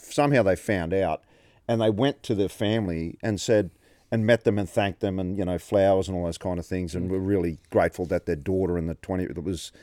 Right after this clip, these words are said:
Speaker 1: alive.
Speaker 2: Mm.
Speaker 1: And they're like, "But she's now eating K F C." They went, "Oh, he was the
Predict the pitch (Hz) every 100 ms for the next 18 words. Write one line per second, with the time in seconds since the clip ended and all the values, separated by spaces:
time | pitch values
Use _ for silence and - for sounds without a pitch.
0 | - 87 90 98 82 73 104 - 127 120
1 | 120 - _ _ - 127 135 139 131 _
2 | _ _ _ _ _ _ _ 143 - 131
3 | 156 127 147 208 151 98 - 101 90 123
4 | 104 - 110 101 98 90 85 101 107 104
5 | - _ _ - - _ _ _ - 107
6 | 95 107